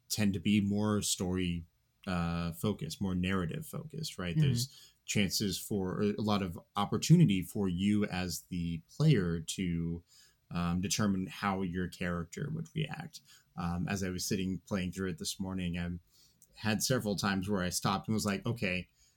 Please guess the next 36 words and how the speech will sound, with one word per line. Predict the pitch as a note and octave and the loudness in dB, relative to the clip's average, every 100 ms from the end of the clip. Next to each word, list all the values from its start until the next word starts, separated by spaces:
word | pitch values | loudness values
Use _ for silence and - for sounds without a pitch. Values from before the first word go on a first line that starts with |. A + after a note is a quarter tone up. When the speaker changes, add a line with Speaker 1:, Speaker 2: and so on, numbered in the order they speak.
| _ _ | _ _
Speaker 1:
how | - C3 D3 | 2 6 8
would | C#3 | 8
I | A#2+ A#2 - | 4 4 8
<laughs> | F#3+ - | 8 12
respond | E3 - B2+ A2+ A2 | 10 10 4 4 4
to | - A2+ G2 | 4 4 4
this | F#2+ F2 | 2 0
thing?" | - F#2 D#2+ | -2 -4 -4
Like, | F2+ E2+ | -6 -4
this | G#2 | -4
is | F#2+ F#2+ | -4 -4
kind | G#2+ G#2 | -2 0
of | E2+ | 0
a | |
generic | E2 G2+ A2 G2+ - | 0 0 2 0 -4
prompt. | - G#2 G2+ G2+ | 0 0 0 -2
A, | F#2 - - | -6 -6 -12
a | - | -10
kid | - - C3 A2+ | -4 4 4 4
comes | C3 A#2 A2 | 2 4 2
up | G#2+ - | 0 0
to | A#2 | 2
you | A2+ A2 G#2 | 4 2 2
and | G2 F2+ _ _ - | 0 -2 _ _ 0
wants | A#2+ - | 2 4
to | A#2 | 4
show | - A2+ | 4 4
you | A2 G#2+ G#2+ G2+ | 6 6 6 2
how | - G2+ | 0 0
to | G2+ | 2
use | G2 F#2+ F#2+ | 2 0 0
your | F#2 F2 | -2 -2
weapon. | F2+ E2+ G2 D#3 - | -2 -4 -4 -6 -4
Like, | C#3+ A#2+ A#2 - - | -4 -4 -6 -12 0
Speaker 2:
Mm-hmm. | D#3 C#3+ C#3 | 2 4 2
Speaker 1:
why, | C4 A#3 G#3 G3+ G3 | 2 4 6 6 6